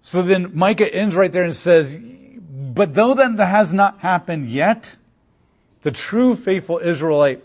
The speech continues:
will worship Yahweh only until that day comes. And then when that day comes,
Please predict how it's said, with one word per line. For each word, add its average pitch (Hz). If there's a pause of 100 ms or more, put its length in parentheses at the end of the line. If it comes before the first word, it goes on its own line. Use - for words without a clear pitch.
(120)
will 147
worship 143
Yahweh 139
only 131
until 127
that 113
day 104
comes. 98 (400)
And 147
then 156
when 151
that 127
day 123
comes, 113